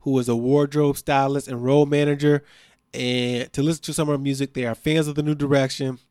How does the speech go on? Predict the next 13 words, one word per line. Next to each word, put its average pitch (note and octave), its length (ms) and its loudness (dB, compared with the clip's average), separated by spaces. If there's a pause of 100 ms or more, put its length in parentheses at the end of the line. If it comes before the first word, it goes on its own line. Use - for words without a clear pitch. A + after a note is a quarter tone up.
(200)
They B2+ 200 -2
like C3 240 -2
the C3 60 -8
fact C3 220 -4
that B2 80 -10
she C#3 140 -8
is A#2 160 -6
opening F3 360 2
up D#3 200 0
and C3 100 -8
being C3+ 180 0
more B2+ 120 -2
vulnerable. D3 480 0